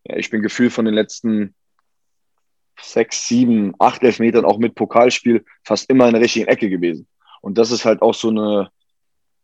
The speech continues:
da sagt man mal schön, da wird auch Arbeit irgendwie belohnt, ne? Und, ähm, jetzt beim, beim Nick Proschwitz war es so, ähm, ich hab dieses Trefferbild nachher auch gesehen, dass es sehr verteilt war,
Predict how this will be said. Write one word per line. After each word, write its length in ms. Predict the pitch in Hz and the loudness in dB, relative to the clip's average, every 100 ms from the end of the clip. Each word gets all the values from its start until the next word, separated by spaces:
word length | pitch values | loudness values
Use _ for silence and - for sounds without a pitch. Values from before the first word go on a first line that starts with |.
| _ _ _ _ _ _ | _ _ _ _ _ _
da 120 | - 101 | -8 -2
sagt 200 | 113 120 | -2 0
man 100 | 113 | -2
mal 80 | |
schön, 180 | 104 123 | -2 0
da 80 | 117 | 2
wird 140 | 117 | 2
auch 160 | 113 - | 0 2
Arbeit 280 | 110 117 107 | 2 2 0
irgendwie 280 | 113 113 107 | -2 -4 -4
belohnt, 420 | 104 113 107 67 | -2 0 0 -4
ne? 160 | 101 | -10
Und, 360 | 117 98 95 90 | -10 -10 -12 -6
ähm, 280 | 95 92 90 | -8 -8 -6
jetzt 400 | 98 95 - - _ - | -6 -6 -8 -16 _ -4
beim, 340 | 104 98 98 | -2 -2 -2
beim 260 | 92 95 92 | -4 -4 -4
Nick 180 | 101 113 | -4 -2
Proschwitz 420 | 113 123 131 - | 2 2 0 0
war 80 | 117 | 0
es 80 | 113 | 2
so, 180 | 127 123 _ - - - - | 0 0 _ -20 -20 -20 -4
ähm, 320 | 101 98 95 | -2 0 -2
ich 140 | - - | -2 -2
hab 120 | 113 | -2
dieses 360 | 113 98 95 - | -2 -4 -6 -4
Trefferbild 480 | 127 135 123 135 | 0 2 2 2
nachher 220 | 123 117 92 | 0 0 0
auch 160 | 135 | 0
gesehen, 280 | 143 127 151 | -2 -6 -6
dass 140 | 123 | -6
es 100 | 113 | -6
sehr 120 | - 123 | -4 -4
verteilt 480 | 113 - 117 143 | -4 0 0 0
war, 200 | 147 156 | -2 -6